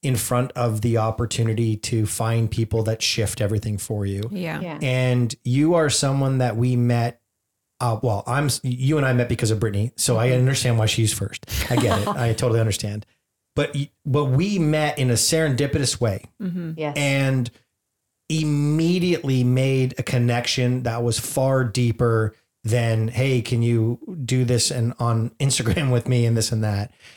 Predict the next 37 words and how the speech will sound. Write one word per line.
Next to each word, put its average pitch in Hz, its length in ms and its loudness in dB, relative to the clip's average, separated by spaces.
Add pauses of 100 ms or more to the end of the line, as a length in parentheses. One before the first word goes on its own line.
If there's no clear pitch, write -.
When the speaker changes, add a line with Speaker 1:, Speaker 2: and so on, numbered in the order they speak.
(180)
Speaker 1:
There 147 160 0
was 151 220 2
a, 127 300 0
a, 123 240 0
a 123 140 2
connection 139 680 0
that 131 240 0
I 120 140 0
don't 135 320 0
feel 127 320 0
very 120 260 2
frequently 120 680 -2
with 117 180 -2
people. 123 480 -4 (160)
Speaker 3:
Yeah. 135 220 -10 (160)
Speaker 1:
Um, 113 540 -2 (100)
and 123 420 0 (140)
to 123 520 0
read 143 540 0
the 143 80 0
words 127 380 2
that 123 160 -2
you 117 80 0
wrote 120 200 4
at 113 80 -2
the 120 80 0
back 113 360 -2
of 113 80 -4
the 110 100 -2
book, 113 300 -2
I 110 60 0
just 120 280 -2
want 127 220 -2
you 117 100 2
to 113 100 2
know 113 340 2
how, 110 500 0